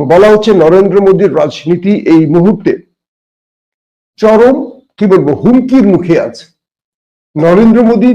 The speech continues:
তিনি এতদিন যে ন্যারেটিভ তৈরি করে ক্ষমতায় বসেছিলেন এটিকে ধরে এবার টান দিয়েছে কংগ্রেস, অর্থাৎ রাহুল গান্ধীর দল।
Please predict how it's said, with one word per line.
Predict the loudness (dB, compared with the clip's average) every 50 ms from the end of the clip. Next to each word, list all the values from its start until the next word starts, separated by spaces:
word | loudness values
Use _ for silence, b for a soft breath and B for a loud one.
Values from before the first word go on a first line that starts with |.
| -2 -4
তিনি | -4 -4 -2 -2 -2 -2 -2
এতদিন | -2 -2 -2 -2 -4 -4 -2 -2 -2 -4 -4
যে | -2 0 0 0 0 -2 -8 -14 -12 -8
ন্যারেটিভ | -6 -2 0 2 2 2 2 0 -2 -4 -4 -2 0
তৈরি | 0 2 2 0 0
করে | 0 2 2 2 2 0 -2
ক্ষমতায় | -4 -6 -4 -4 -4 -2 -2 -2 -2 -2
বসেছিলেন | -4 -4 -2 -2 -2 -4 -6 -8 -8 -10 -12 -18 _ _ _ _ _ _ _ _ _ _ _ _ _ _ _ _ _ _ _ _
এটিকে | -2 0 0 0 0 0 2 0
ধরে | 0 2 2 2 4 4
এবার | 4 4 2 0 0 0
টান | 0 2 2 2 2
দিয়েছে | 2 2 0 0 -2 -4 -8 -8 -8 -12 -18 _ _ _ _ _ _ _ _ _ _ _ -4
কংগ্রেস, | -2 -2 -2 -4 -6 -10 -14 -16 -20 _ _ _ _ _ _ _ _ _ _ _ _ _ -10
অর্থাৎ | -10 -8 -4 -4 -4 -4 -6 -10 -18 -20 _ _ _ -10
রাহুল | -6 -4 -2 -2 -2 -2 -2 -2
গান্ধীর | -2 -2 -4 -4 -4 -6 -6 -8
দল। | -10 -12 -12